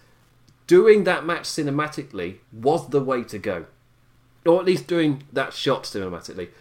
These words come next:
And apparently, there's, again, rumours coming out that they had shot a, they shot a cinematic-y type thing, which you would have cut to when the Eye for an Eye bit happened. And apparently there was C G I involved. And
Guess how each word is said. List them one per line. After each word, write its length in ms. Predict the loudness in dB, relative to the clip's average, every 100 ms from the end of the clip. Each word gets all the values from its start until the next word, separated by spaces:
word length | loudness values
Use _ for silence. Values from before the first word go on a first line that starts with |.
| _
And 160 | -4 -4
apparently, 760 | -2 -2 -2 -2 0 -2 -4 _ -8
there's, 220 | -4 -2
again, 200 | -2 0
rumours 240 | 0 0 -2
coming 220 | -2 0
out 200 | -2 -2
that 140 | -4
they 120 | -4 -4
had 300 | -2 -2 -4
shot 600 | -6 -2 -2 -4 -12 -14 _ _ -4
a, 320 | -2 -2 -6 -12
they 300 | -16 -8 -6 -6
shot 280 | -2 -2
a 100 | -2
cinematic-y 560 | -4 -4 -4 -4 -6 -12
type 260 | -10 -10 -4
thing, 200 | -2 -2
which 220 | -6 -6
you 80 | -8
would 140 | -8 -8
have 160 | -8
cut 200 | -4 -4 -2
to 120 | -2
when 240 | 0 0
the 100 | 0
Eye 280 | 0 0 -2 -8
for 180 | -6 -2
an 60 |
Eye 140 | 0 -2
bit 200 | -6 -4
happened. 480 | -4 -2 -6 -6 -10 _ -20 _
And 60 | -12
apparently 300 | -4 -2 -2
there 80 | -2
was 440 | -2 0 0 -2
C 260 | -2 0 0
G 140 | 2
I 160 | 2 4
involved. 680 | 2 -2 -2 -2 -2 -4 -18 -20 -20 _ -8
And 500 | -2 0 0 -2